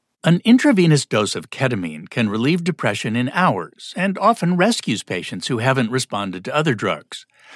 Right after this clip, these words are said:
But Rebecca Price, a psychologist at the University of Pittsburgh, says the effects tend to wear off after a week or two.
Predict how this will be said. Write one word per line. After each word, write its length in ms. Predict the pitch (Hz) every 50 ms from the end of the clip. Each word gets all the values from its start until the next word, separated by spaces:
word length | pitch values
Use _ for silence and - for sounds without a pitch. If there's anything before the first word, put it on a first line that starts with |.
| - - - - - -
But 120 | - -
Rebecca 360 | 214 202 196 240 262 254 -
Price, 400 | 226 - - 123 87 - - -
a 80 | - 98
psychologist 720 | - - 107 - 120 113 110 113 104 90 107 98 - -
at 80 | 110 104
the 80 | 107
University 520 | 104 101 98 92 98 95 - - - 104 92
of 100 | 90 -
Pittsburgh, 560 | - 156 151 - - - 110 95 90 90 -
says 260 | - - 135 131 120
the 140 | - - 151
effects 400 | 151 147 - 233 226 - - -
tend 240 | - - 190 202 185
to 40 | 190
wear 360 | 165 165 160 156 151 156 180
off 320 | 175 135 87 85 - -
after 300 | 110 90 85 - - 107
a 60 | 101 101
week 280 | 113 131 123 110 -
or 80 | 87 76
two. 320 | - - 82 78 76 -